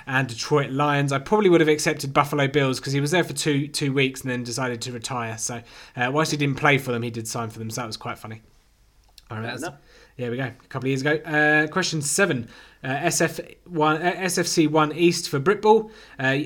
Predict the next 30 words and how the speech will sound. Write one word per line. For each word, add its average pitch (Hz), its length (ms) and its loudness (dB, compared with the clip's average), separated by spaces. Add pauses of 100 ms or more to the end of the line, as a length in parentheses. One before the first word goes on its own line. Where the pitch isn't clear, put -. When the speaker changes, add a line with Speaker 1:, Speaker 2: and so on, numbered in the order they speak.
(140)
Speaker 1:
Ouse 175 100 0
Valley 160 200 6
Eagles 151 360 4
is 170 140 4
correct. 165 380 -2
Managed 147 180 -2
to 151 80 -8
pluck 139 220 -2
that 143 100 -2
one 143 100 0
out 135 120 0
as 127 120 -6
well. 170 400 2
Uh, 135 100 -6
you 131 120 -2
could 147 140 -4
have 151 60 -2
also 151 180 2
had 143 200 0
Cambridgeshire 151 500 0
Cats, 156 360 2
London 165 240 4
Hornets, 139 420 0
Bury 143 280 2
Saints, 135 400 -2
Wembley 135 280 0
Stallions, 127 640 -4 (320)
and 135 180 0
the 131 60 -4
Colchester 160 800 0